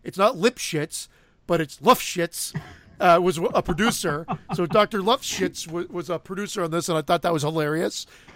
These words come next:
Uh, and then, of course, you got Jason Blum and Ryan Turek and the usual suspects, uh, at Blumhouse. But the, uh, they, they should be very proud of this one. It's actually, it's more effective than some of their bigger releases.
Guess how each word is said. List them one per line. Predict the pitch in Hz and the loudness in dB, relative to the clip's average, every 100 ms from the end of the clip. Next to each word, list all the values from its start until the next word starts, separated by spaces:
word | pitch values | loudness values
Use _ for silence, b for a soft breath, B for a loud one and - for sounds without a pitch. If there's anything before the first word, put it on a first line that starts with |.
| B | B
Uh, | 254 156 160 165 | 0 2 2 0
and | 185 | -2
then, | 190 | -2
of | 180 | -2
course, | 202 180 | -2 -2
you | 160 | 0
got | 180 | 0
Jason | - 180 - 165 | 0 -2 -2 -4
Blum | 143 165 165 156 | -2 0 2 0
and | 147 | -4
Ryan | 156 160 | -4 -4
Turek | 151 147 151 151 | -6 -8 -6 -8
and | 139 - B B | -12 -14 B B
the | 156 | -6
usual | 170 175 | -4 -2
suspects, | 160 165 147 - 147 - - b b b b | -2 -4 -4 -4 -6 -8 -14 b b b b
uh, | 135 131 | -4 -2
at | - | -4
Blumhouse. | 147 151 135 139 139 - | -4 -4 -2 -4 -6 -2
But | 151 147 b b b | -2 -2 b b b
the, | 156 160 147 b b b - | -8 -6 -8 b b b -4
uh, | 175 175 - _ _ _ | -2 -2 -6 _ _ _
they, | 160 233 | -4 -4
they | - 254 | -2 -4
should | - 247 | -2 -2
be | 277 | -2
very | 285 302 | 0 -2
proud | 240 - 247 403 | -4 -4 -2 0
of | 226 | 0
this | 185 147 | -2 -6
one. | 143 | -8
It's | 147 - | -6 -2
actually, | 202 226 214 - B B | -2 -2 -8 -10 B B
it's | 214 160 | -6 -2
more | 202 269 | 2 2
effective | - 269 269 262 | 4 4 4 0
than | 277 | -2
some | 247 247 | 2 2
of | 262 | 2
their | 269 | -2
bigger | 208 254 285 | 0 -2 0
releases. | 277 269 320 403 - - - | 0 0 0 0 -4 -8 -8